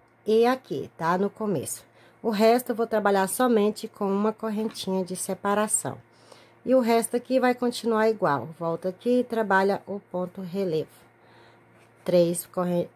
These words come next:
três pontos altos dentro do espaço. Aqui, uma corrente de separação e novamente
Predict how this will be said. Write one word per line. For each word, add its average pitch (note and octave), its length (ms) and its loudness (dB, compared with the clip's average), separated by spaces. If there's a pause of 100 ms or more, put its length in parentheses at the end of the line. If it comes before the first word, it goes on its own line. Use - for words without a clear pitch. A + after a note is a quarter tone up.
(120)
três F3+ 220 -2
pontos F#3+ 340 -6
altos E3 280 0
dentro F3 340 -4
do F#3 120 -4
espaço. A#3+ 720 0 (1600)
Aqui, G3+ 560 -4 (840)
uma F#3+ 540 2
corrente F3 560 -2
de F3 120 -8
separação A3+ 880 0
e A3 80 2
novamente F#3 800 0